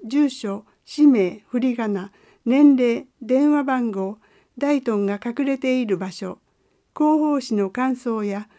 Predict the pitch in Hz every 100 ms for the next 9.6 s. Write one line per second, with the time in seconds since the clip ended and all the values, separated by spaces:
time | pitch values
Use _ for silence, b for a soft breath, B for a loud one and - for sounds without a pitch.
0 | b b _ 302 311 294 277 254 208 196
1 | 196 254 294 294 269 262 220 220 - 233
2 | 214 294 302 269 214 208 196 185 190 233
3 | 196 - 180 190 b b b b _ 254
4 | 294 302 269 262 233 233 220 185 185 196
5 | - - 262 294 294 285 233 190 220 233
6 | 185 175 196 b b - 240 302 294 294
7 | 269 226 214 226 214 196 180 185 _ _
8 | _ _ 311 302 247 - 262 262 247 247
9 | 233 214 208 185 185